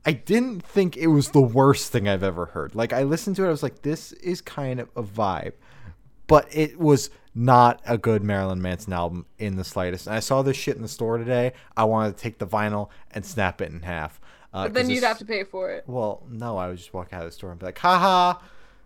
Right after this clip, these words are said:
Speaker 1: And then they'd be like, "You can't come back to this Best Buy." And I'd be like, "Ha ha."
Speaker 2: Good thing there are three others.
Speaker 1: Yeah, good thing there's one eighteen miles from me. That's the second closest one. So maybe I
Speaker 2: Exactly.
Speaker 1: shouldn't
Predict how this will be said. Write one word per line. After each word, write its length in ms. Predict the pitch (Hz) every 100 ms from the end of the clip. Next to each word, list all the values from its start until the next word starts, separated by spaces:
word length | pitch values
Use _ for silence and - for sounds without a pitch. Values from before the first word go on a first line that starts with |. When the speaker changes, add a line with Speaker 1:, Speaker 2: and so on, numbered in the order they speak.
| - - - - - - - -
Speaker 1:
And 120 | 107 101
then 120 | 95
they'd 160 | 92 90
be 100 | 98
like, 180 | 92 120
"You 60 |
can't 200 | - 131
come 160 | - 104
back 200 | 101 -
to 60 | 92
this 120 | 90
Best 280 | 98 95 -
Buy." 100 | 85
And 60 | 90
I'd 60 |
be 80 | 113
like, 140 | 123
"Ha 220 | 190 247 226
ha." 460 | 226 220 220 220 - - -
Speaker 2:
Good 180 | 285 277
thing 160 | 277 277
there 300 | 254 233 220
are 100 | -
three 320 | - 262 240
others. 560 | 240 208 254 277 - -
Speaker 1:
Yeah, 220 | - 107
good 180 | 92 123
thing 140 | 139 127
there's 180 | 120
one 220 | 120 113 107
eighteen 380 | 117 110 120 101
miles 300 | 98 92 92
from 200 | - 85
me. 120 | 85
That's 180 | 87 -
the 80 | -
second 300 | - - -
closest 400 | 80 - - -
one. 140 | - - - - 220
So 80 | 107
maybe 200 | 113 135
I 80 | 120
Speaker 2:
Exactly. 40 |
Speaker 1:
shouldn't 480 | - 110 95 92